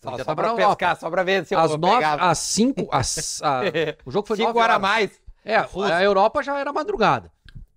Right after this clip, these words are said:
Speaker 2: Mandei mensagem pra quem tava na Europa.
Speaker 1: Tava dormindo.
Speaker 2: Zeraram a conta, não, ninguém me respondeu. Gravei um vídeo pós-jogo dizendo, "Olha, o Inter tá contratando um grande reforço, mas eu não posso falar ainda, preciso de confirmação e tal."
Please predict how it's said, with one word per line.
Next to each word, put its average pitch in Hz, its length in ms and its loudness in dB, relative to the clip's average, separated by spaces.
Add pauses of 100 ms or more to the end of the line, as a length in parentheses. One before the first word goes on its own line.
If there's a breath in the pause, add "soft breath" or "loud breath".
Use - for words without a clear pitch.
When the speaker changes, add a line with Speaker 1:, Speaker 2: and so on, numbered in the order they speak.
(120)
Speaker 2:
Mandei 120 320 0
mensagem 123 340 -6
pra 123 100 -4
quem 123 140 -8
tava 117 260 -2
na 165 60 -2
Europa. 208 280 2
Speaker 1:
Tava 101 220 0
dormindo. 143 400 0 (300)
Speaker 2:
Zeraram 151 460 2
a 160 40 0
conta, 139 340 -4
não, 123 120 -2
ninguém 120 300 -2
me 151 80 -2
respondeu. 180 500 -2 (1300 soft breath)
Gravei 190 380 2
um 226 80 -2
vídeo 185 260 -8
pós-jogo 180 580 -2
dizendo, 139 320 0
"Olha, 123 320 2 (1400)
o 170 140 2
Inter 139 340 0
tá - 240 -6
contratando 156 600 -2
um 185 160 -6
grande 156 300 2
reforço, 180 420 -2
mas 196 100 2
eu 160 60 2
não 160 100 0
posso 160 260 -2
falar 180 200 2
ainda, 185 480 4 (300 loud breath)
preciso 156 200 -6
de - 40 -8
confirmação 180 640 0
e - 20 -2
tal." - 280 -6